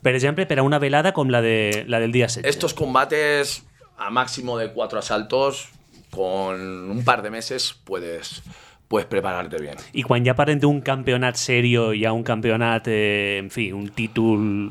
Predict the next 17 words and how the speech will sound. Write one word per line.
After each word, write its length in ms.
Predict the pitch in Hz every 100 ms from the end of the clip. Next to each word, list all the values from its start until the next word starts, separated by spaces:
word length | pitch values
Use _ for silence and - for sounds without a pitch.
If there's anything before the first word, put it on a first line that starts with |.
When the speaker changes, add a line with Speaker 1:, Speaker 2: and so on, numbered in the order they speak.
| 107
Speaker 1:
oficiós 500 | 117 - 120 131 131
i 40 | 120
demés? 320 | 120 180 - - _ _ _ -
Speaker 2:
Ahí 280 | 117 113 107
ya 100 | 107
hablamos 380 | 104 101 110 101
ya 180 | 87
de, 440 | 101 95 92 87 87
de 100 | 90
medio 280 | 95 95 95
añito 260 | 98 92
de 80 | 98
preparación, 540 | 95 90 87 80 90 85
cuatro 340 | 101 101 87
meses, 400 | 104 127 135 127
cinco 300 | 117 110 104
meses. 720 | 113 123 120 123 123 123 -